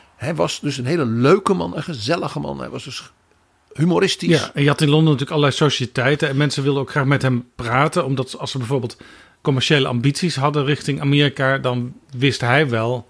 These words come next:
Speaker 2: wat ze verstandigerwijs konden doen.
Speaker 1: En hij was natuurlijk een wetenschapper, was natuurlijk, eh, ja, uitvinder. Dus met ook alle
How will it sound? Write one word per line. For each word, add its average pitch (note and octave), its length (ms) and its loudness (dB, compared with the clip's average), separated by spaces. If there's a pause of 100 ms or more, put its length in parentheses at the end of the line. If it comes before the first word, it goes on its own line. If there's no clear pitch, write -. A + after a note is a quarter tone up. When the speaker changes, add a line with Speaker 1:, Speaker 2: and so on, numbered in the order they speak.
(440)
Speaker 2:
wat C3+ 160 -4
ze C3+ 100 -6
verstandigerwijs C3+ 800 0
konden D3 260 0
doen. B2 240 2 (280)
Speaker 1:
En E3 260 0
hij A#2 160 2
was - 160 0
natuurlijk A#2+ 120 0
een E3 140 2
wetenschapper, - 520 -2 (220)
was C3+ 240 -4
natuurlijk, C3 520 -4
eh, A#2+ 180 -10
ja, D3 200 -8
uitvinder. E3+ 520 0 (280)
Dus C#3 260 -2
met D#3 240 -2
ook A3+ 320 0
alle F#3+ 360 2